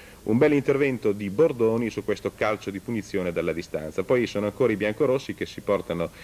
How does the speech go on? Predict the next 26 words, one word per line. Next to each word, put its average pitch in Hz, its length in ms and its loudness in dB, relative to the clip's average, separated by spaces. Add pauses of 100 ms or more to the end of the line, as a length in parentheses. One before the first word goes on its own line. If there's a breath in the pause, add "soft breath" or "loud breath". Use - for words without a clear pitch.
(120)
in 131 140 0
avanti 120 260 0
e 101 60 -2
c'è 113 100 -2
un'occasione 113 560 0
veramente 110 400 0
clamorosa 95 580 2
per 95 380 2 (160)
giungere 107 400 2
al 92 100 4
raddoppio. 101 460 0
Serioli 123 460 2
dà 101 100 2
un 101 100 -2
pallone 127 320 2
d'oro 104 320 4
a 85 60 0
Simonetta 135 460 -2
che - 160 -4 (440 loud breath)
si - 160 -2
libera 120 300 4
molto 120 300 2
bene, 113 260 2
ma 98 140 0
poi 110 340 0
tira 104 420 0